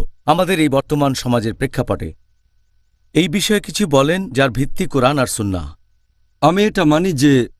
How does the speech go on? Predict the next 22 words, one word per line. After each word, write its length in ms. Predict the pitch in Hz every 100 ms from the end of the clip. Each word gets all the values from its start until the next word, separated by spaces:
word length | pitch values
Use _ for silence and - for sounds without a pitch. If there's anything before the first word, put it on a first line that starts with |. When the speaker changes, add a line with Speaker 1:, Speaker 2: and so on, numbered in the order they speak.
| -
Speaker 2:
অনেক 220 | 208 269
মুসলিম 360 | 226 - 180
মনে 200 | 160 156
করে 460 | 143 151 147 143 127 - _ _
রিবা 340 | 123 143 160 165
আর 80 | 147
ইন্টারেস্ট 640 | 127 123 131 123 120 -
একই 280 | 120 120 123
জিনিস 360 | 101 110 101 -
না, 240 | 98 73 - _ _ 143
মনে 180 | 196
করে 240 | 233 170 151
আইনসম্মত। 640 | 123 123 - 110 110 107 127 - _ _ _
তবে 360 | - 185 165 139 - _ _ _ _ -
রিবার 560 | 131 180 214 226 220 - _ _ _ _ _ _ -
মানে 400 | 143 143 135 127
মূল 260 | 127 156 165
জিনিসের 400 | 156 147 - 123
অতিরিক্ত, 520 | 120 - 127 - 98 - _ _ _ _ _ _
এটার 540 | 160 160 156 139 127 117 - _ _ _ _ _ _ _ -
মধ্যে 280 | 185 170 165
আছে 420 | 127 - 131